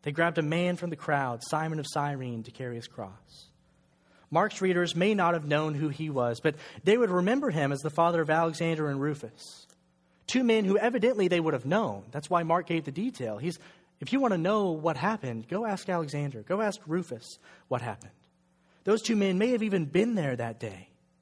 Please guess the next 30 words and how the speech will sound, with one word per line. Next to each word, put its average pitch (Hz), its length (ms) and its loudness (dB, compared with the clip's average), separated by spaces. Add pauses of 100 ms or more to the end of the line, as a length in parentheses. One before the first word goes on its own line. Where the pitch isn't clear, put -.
(520)
but 156 100 0
they 202 120 4
were 190 160 2
around. 170 400 0
They 160 80 4
were 180 120 2
able 220 180 2
to 190 80 -8
be 185 80 -4
consulted 202 600 -2
about 147 260 -2
what 143 120 2
happened 139 480 -4 (260)
when 143 140 -2
Jesus 131 340 -8
died. 98 240 -8 (1200)
Simon 202 460 2
was 180 140 -2
forced 180 380 -2
to 165 60 -10
carry 185 280 -2
the 170 100 -2
load 143 360 0
that 131 100 -8
Jesus 175 400 -6
simply 170 280 -8
could 147 200 -12
no 135 160 -4
longer 127 280 -6
bear. 98 320 -12